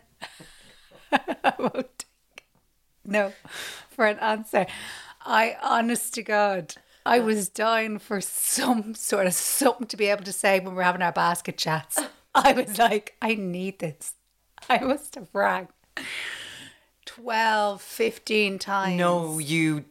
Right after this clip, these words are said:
Speaker 2: di-
Speaker 1: One hundred percent.
Speaker 2: Oh, sweet
Speaker 1: And the
Speaker 2: Jesus.
Speaker 1: person who was answering the phone, obviously Key, was very <laughs> nice.
Speaker 2: So this was, you were stalking an unknown family. You stalked
Speaker 1: Yeah,
Speaker 2: an
Speaker 1: yeah, yeah.
Speaker 2: unknown family.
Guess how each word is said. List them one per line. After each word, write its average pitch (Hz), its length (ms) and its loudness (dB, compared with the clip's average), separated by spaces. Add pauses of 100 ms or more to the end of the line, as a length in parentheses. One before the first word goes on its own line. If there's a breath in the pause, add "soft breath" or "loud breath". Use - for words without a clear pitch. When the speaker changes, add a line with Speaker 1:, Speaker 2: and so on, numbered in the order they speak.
(120)
Speaker 2:
di- 180 280 2
Speaker 1:
One 339 320 6
hundred 415 440 2
percent. 381 800 0
Speaker 2:
Oh, 147 160 0
sweet 139 360 -8 (220)
Speaker 1:
And 294 240 4
the - 60 -2
Speaker 2:
Jesus. 262 120 -6
Speaker 1:
person 302 440 0
who 294 100 4
was 269 160 -2
answering 269 380 2
the 220 60 -6
phone, 185 320 2 (180)
obviously 185 400 2
Key, 202 440 -6 (360 loud breath)
was 214 200 0
very 247 340 2
<laughs> - 60 -2
nice. - 880 -2 (2750 loud breath)
Speaker 2:
So 247 160 4
this 294 260 -2
was, 240 160 -4
you 226 140 0
were 233 120 6
stalking 262 680 0
an 143 100 2
unknown 143 360 2
family. 135 500 0
You 160 120 -2
stalked 220 300 0
Speaker 1:
Yeah, 285 120 4
Speaker 2:
an 269 60 0
Speaker 1:
yeah, 214 200 0
yeah. 196 120 0
Speaker 2:
unknown 127 120 -4
family. 120 300 -6